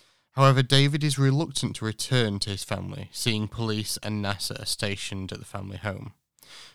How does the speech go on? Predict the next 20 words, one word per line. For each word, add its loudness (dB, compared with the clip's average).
Fearing 6
he'll 6
be 0
institutionalized -2
for -8
the -4
rest -2
of 0
his -4
life, -6
David 4
apologizes -2
to -6
his -6
family -10
and -6
returns -2
to -8
the -4
ship. -8